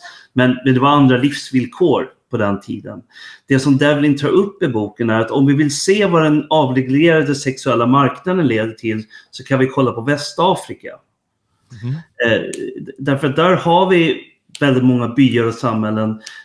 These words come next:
Speaker 1: där de flesta vet inte vilka deras fäder är.
Speaker 2: Mm.
Speaker 1: Och det här är vad som sker nu på en avreglerad sexuell marknad. Det, det är inte främst männen som kommer drabbas. Jo, alltså incels kommer ju drabbas.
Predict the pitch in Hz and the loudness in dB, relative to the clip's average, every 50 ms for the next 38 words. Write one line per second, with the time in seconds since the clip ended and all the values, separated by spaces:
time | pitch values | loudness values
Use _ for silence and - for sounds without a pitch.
0 | _ _ - 123 120 120 120 117 - - _ _ _ - 131 135 - 156 147 - | _ _ 0 2 2 2 2 -2 -4 -10 _ _ _ -8 -4 -2 0 0 0 0
1 | - - 160 143 135 165 196 202 - 165 131 - 117 117 123 123 120 - 135 123 | -2 -2 0 2 2 2 2 0 0 0 0 0 -2 0 0 -2 0 -2 -2 0
2 | 113 117 117 120 - - - 202 220 185 139 120 107 101 92 - - - _ _ | 0 0 0 -2 -2 -2 0 2 2 2 2 0 0 -2 -6 -8 -14 -20 _ _
3 | _ _ _ _ _ _ _ _ _ _ _ _ _ _ _ 151 127 113 107 _ | _ _ _ _ _ _ _ _ _ _ _ _ _ _ _ -20 -20 -20 -20 _
4 | _ _ _ _ - - 131 139 151 135 190 190 175 151 139 131 135 131 - 139 | _ _ _ _ -2 0 2 2 4 4 4 4 4 4 4 2 2 0 -2 -4
5 | 139 - 139 127 120 120 123 120 113 117 - 131 123 120 - 131 135 123 117 117 | -2 2 2 2 2 2 0 -2 -2 -2 -2 -4 -4 -2 0 0 0 0 0 -2
6 | 117 117 127 139 139 131 127 120 - - - 120 - - - 120 110 113 123 127 | -2 0 2 2 4 4 2 0 -2 -4 -6 -8 -8 -6 -6 -4 -2 0 2 2
7 | 131 131 131 - - 175 170 143 - - - - - - - - - - 131 135 | 2 2 0 -2 -4 -2 -2 -2 -4 -6 -10 -20 -20 -20 -20 -14 -6 -2 -2 -2
8 | - 131 135 147 185 240 240 - 175 - - 135 127 123 127 123 120 - - 131 | 0 0 0 2 2 2 0 -2 -4 -2 0 2 2 2 2 2 0 0 2 2
9 | 139 160 180 190 185 160 139 131 127 131 135 127 - 120 113 113 104 113 110 104 | 4 4 4 2 2 2 2 0 0 -2 -4 -6 -6 -6 -6 -4 -4 -2 -2 -2
10 | 104 98 - - 110 - - 139 151 170 170 139 131 - 160 - 131 143 196 240 | -2 -4 -6 -8 -8 -4 0 0 2 4 4 2 2 0 -2 0 0 2 2 2
11 | - - - 143 127 - - - 117 110 110 104 101 101 113 107 98 95 - - | 0 0 -2 -2 -2 -4 -4 -4 -2 -2 -2 -2 -2 -2 -2 -4 -4 -4 -6 -12
12 | 110 - - - | -16 -16 -20 -20